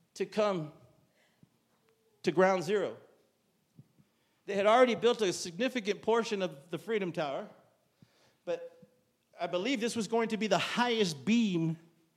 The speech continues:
on the tower. It was signed by policemen and firemen and autographed by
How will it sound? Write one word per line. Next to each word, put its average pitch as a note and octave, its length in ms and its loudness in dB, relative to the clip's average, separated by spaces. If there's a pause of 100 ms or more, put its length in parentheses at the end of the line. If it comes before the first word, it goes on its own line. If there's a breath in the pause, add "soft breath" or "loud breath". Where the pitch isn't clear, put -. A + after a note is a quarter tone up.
(560)
on G3 160 4
the F#3 80 2
tower. E3+ 360 0 (1160 soft breath)
It G3 120 -2
was F#3+ 140 0
signed A3 380 2
by G#3 100 6
policemen G#3 640 0
and F3+ 120 -4
firemen G#3 500 -2
and F3 100 -2
autographed G3+ 480 2
by F3 200 0